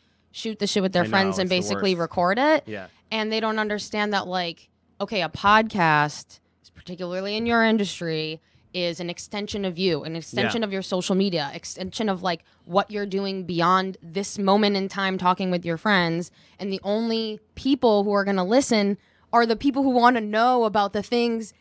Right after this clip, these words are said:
Speaker 1: that support that, like, if, if you're a comic, that main goal
Speaker 2: Yeah.
Speaker 1: of comedy and, and whatnot.
Speaker 2: Well, and even beyond that,
Speaker 1: Yeah.
Speaker 2: like, a lot of the shows that I get to work on with iHeart, which I'm, I'm really thrilled about,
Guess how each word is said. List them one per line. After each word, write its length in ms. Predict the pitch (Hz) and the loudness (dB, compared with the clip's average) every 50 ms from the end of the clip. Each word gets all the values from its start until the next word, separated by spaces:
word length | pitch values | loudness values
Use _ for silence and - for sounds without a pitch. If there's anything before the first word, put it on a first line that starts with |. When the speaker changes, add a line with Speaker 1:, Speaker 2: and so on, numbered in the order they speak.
| _ _ - | _ _ -2
Speaker 1:
that 180 | - 220 202 - | -2 0 0 -2
support 680 | - - 240 - - - - 262 247 240 240 - - | -4 -4 -4 -6 -6 -4 2 6 6 6 6 4 2
that, 200 | - 220 196 160 | 0 0 0 0
like, 320 | 202 202 202 196 185 185 _ _ _ _ _ - | 0 0 0 0 -2 -4 _ _ _ _ _ -16
if, 140 | 185 - - | -14 -12 -12
if 200 | 185 - 175 - | -12 -12 -10 -8
you're 100 | 196 190 | -8 -6
a 20 | |
comic, 360 | - - 226 202 196 165 147 - | -2 2 2 2 2 2 0 -2
that 160 | 185 185 - | -2 0 2
main 280 | 196 208 220 220 214 | 4 4 4 4 4
goal 200 | 196 202 202 196 208 | 6 6 6 6 4
Speaker 2:
Yeah. 60 | 202 | 2
Speaker 1:
of 40 | - | 0
comedy 460 | 247 254 262 262 262 226 190 175 160 | 2 4 4 4 4 2 -2 -4 -6
and, 200 | 160 175 175 170 175 | -6 -8 -8 -10 -10
and 180 | 180 175 170 | -10 -8 -8
whatnot. 440 | 165 160 - 165 156 143 131 123 - _ - - - - | -8 -8 -8 -8 -8 -10 -10 -14 -18 _ -20 -20 -12 -6
Speaker 2:
Well, 160 | 196 202 196 - _ _ _ - | -6 -6 -6 -6 _ _ _ -2
and 160 | 165 170 180 | 2 4 4
even 180 | 180 175 165 | 4 4 4
beyond 320 | 151 156 151 143 143 143 147 | 2 2 2 2 2 2 2
that, 200 | 165 185 165 277 | 2 2 4 4
Speaker 1:
Yeah. 60 | 277 | 2
Speaker 2:
like, 120 | - 131 127 | 2 0 0
a 60 | 123 | 0
lot 180 | 123 127 135 139 | 2 2 2 2
of 60 | 131 | 0
the 40 | 127 | -4
shows 280 | - - 131 127 120 | -4 -4 -4 -4 -4
that 80 | 127 113 | -4 -6
I 80 | 113 | -6
get 160 | 110 113 107 - | -8 -8 -10 -10
to 80 | 117 | -8
work 180 | 110 110 107 110 | -8 -8 -8 -8
on 220 | 107 104 101 98 - | -10 -10 -12 -12 -12
with 160 | 131 117 110 | -8 -4 -2
iHeart, 400 | 120 143 139 113 110 104 101 95 | 0 0 0 -2 -4 -6 -6 -8
which 160 | 98 95 - | -10 -14 -16
I'm, 220 | 98 95 95 95 - | -16 -16 -18 -18 -16
I'm 220 | - 104 101 101 98 | -14 -14 -12 -12 -12
really 200 | 101 98 98 92 | -12 -12 -12 -12
thrilled 300 | - - 135 151 165 143 | -8 -4 -2 -2 -2 -2
about, 280 | 110 101 98 95 98 | -2 -4 -4 -4 -6